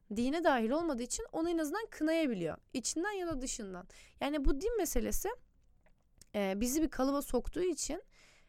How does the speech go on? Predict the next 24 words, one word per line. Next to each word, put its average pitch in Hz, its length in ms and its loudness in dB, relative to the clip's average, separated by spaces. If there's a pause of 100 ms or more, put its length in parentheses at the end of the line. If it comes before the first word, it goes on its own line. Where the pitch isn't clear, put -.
(140)
e, 196 380 -6 (840)
bizi 247 260 2
aslında - 280 2
kıstırıyor 277 600 -2
da. - 140 -8 (100)
Yani 214 160 -2
biraz 285 180 2
kapana 294 380 6
kısılıyoruz. - 640 -6 (280)
Bunun 302 220 4
dışında 302 300 0
düşünememeye 233 580 -2
başlıyoruz. - 600 -6 (300)
O 262 100 -2
zaman 320 340 0
ne 381 40 0
oluyor? 339 320 2
Evet, 277 300 -2
din 294 140 0
faydalı 277 480 0
bir 294 40 2
şey - 340 -2
bence. 190 400 -2 (580)
Ama, 349 380 0